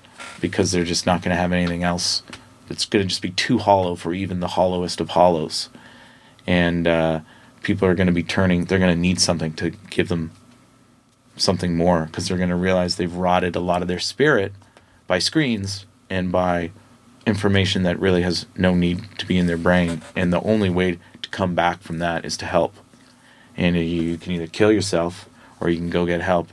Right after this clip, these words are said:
and then help others. And, uh,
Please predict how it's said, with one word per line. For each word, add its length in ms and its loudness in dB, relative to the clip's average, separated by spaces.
and 160 -4
then 120 -2
help 240 -4
others. 420 -2
And, 340 0
uh, 340 2